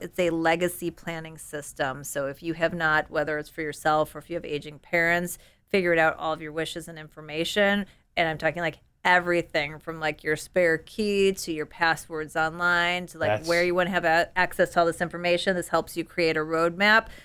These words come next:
Speaker 1: to make sure that you've organized all the information and then gives your loved one the roadmap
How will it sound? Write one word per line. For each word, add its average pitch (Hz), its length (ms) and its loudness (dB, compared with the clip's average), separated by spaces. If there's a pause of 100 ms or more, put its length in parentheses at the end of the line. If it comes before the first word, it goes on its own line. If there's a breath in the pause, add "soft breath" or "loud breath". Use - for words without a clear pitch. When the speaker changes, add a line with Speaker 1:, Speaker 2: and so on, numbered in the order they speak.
(140 loud breath)
Speaker 1:
to 196 120 -8
make 156 260 -4
sure 175 260 0
that 165 160 0
you've 160 160 -8
organized 160 480 -4
all 160 120 2
the 156 100 -6
information 160 680 -6
and 156 140 -12
then 156 100 -14
gives 160 180 -10
your 156 120 -6
loved 156 300 -2
one 147 340 -10
the 156 100 -2
roadmap 151 560 -4